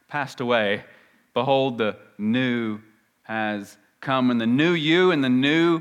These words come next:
creation wants to praise God, wants to adore God, loves God, loves thinking about him, praising him, thinking and being in awe of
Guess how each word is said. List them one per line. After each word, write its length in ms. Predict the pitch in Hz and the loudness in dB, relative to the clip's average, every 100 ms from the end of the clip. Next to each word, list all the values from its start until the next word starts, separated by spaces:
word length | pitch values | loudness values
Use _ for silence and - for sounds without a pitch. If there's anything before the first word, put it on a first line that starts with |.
| 165 | -6
creation 680 | - 156 147 151 160 - 170 | -8 -4 0 0 -2 -4 -2
wants 240 | 139 143 - | -2 -2 -8
to 100 | 127 | -8
praise 360 | 147 135 131 | -2 -2 -2
God, 260 | 127 131 127 | 0 0 0
wants 200 | 127 127 | -4 -6
to 100 | 123 | -8
adore 380 | 101 113 127 127 | -6 -4 -2 0
God, 320 | 117 113 104 | 0 0 0
loves 400 | 120 147 160 123 | 2 2 2 -2
God, 480 | 120 104 98 92 - _ _ _ _ _ - | -2 0 0 -4 -10 _ _ _ _ _ -6
loves 220 | 127 120 | -6 -4
thinking 340 | - 151 131 104 | -4 -4 -4 -6
about 220 | 92 90 | -4 -6
him, 140 | 92 - | -8 -8
praising 360 | 143 135 113 101 | -4 -2 -4 -8
him, 160 | 98 - _ _ | -10 -14 _ _
thinking 640 | - 147 131 120 101 101 - _ _ | -8 -4 -4 -4 -8 -8 -14 _ _
and 460 | 110 104 101 95 92 - _ _ _ _ _ _ - | -10 -6 -6 -8 -10 -20 _ _ _ _ _ _ -6
being 240 | 131 117 | -4 -4
in 120 | 104 - | -6 -6
awe 360 | 110 107 90 95 - | -6 -4 -6 -10 -10
of 260 | 101 95 | -8 -8